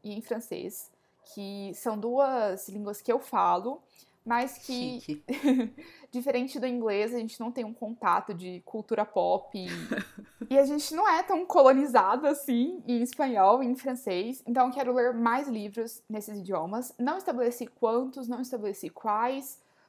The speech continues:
Speaker 1: Só sei que eu quero ativamente buscar mais livros em espanhol e em francês, porque senão eu não vou ter muito contato com a língua, assim. A não ser que alguém queira me pagar uma passagem para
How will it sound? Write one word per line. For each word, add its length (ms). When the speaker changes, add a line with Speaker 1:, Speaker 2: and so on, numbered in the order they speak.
Speaker 1:
Só 140
sei 200
que 100
eu 60
quero 300
ativamente 760
buscar 440
mais 280
livros 580
em 140
espanhol 320
e 40
em 40
francês, 480
porque 960
senão 340
eu 60
não 160
vou 100
ter 140
muito 200
contato 320
com 80
a 40
língua, 360
assim. 300
A 60
não 80
ser 180
que 100
alguém 220
queira 240
me 100
pagar 280
uma 100
passagem 480
para 460